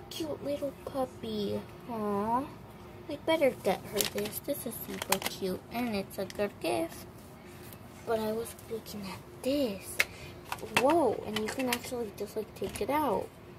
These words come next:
I better get this, store the little paint in here. I just want to get that. See, and it even has the Cocoa Water Grand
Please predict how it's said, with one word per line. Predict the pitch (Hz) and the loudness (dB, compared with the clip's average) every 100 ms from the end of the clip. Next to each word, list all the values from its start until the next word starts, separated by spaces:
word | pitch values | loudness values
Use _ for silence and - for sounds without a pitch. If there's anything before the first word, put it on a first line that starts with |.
| - - - - - - - - - 226 | -16 -14 -12 -8 -8 -10 -14 -14 -8 -6
I | |
better | 220 247 294 320 | -2 0 0 0
get | 220 226 - - | 0 -2 -4 -6
this, | 208 214 - - - - - - 214 | -4 -4 -8 -8 -8 -12 -14 -8 -6
store | - - 202 214 | -6 -2 0 0
the | 202 | 0
little | 214 208 208 | 0 0 -2
paint | - - 208 - | -4 -4 -4 -6
in | 202 202 - | -8 -10 -10
here. | - - - - - - - - - - | -12 -10 -10 -12 -14 -14 -14 -14 -14 -10
I | 214 | -8
just | 208 - - | -8 -8 -8
want | 202 | -10
to | - | -6
get | 185 - - | -6 -6 -6
that. | 71 - - - - - - - - - - - - - - - | -8 -8 -10 -12 -10 -10 -12 -14 -10 -10 -10 -12 -8 -8 2 4
See, | 320 330 | 8 6
and | 269 | 6
it | 233 233 | 6 4
even | 247 254 | 6 4
has | 247 - 240 247 - | 2 2 0 0 2
the | 233 233 - - - - - - | 4 4 0 -10 -12 -12 -14 -8
Cocoa | - - 247 - - - | -6 4 6 6 -2 -2
Water | 226 240 247 - - - - - - - | 2 2 2 -4 -16 -20 -20 -20 -20 -6
Grand | 226 208 208 214 | -2 0 0 -2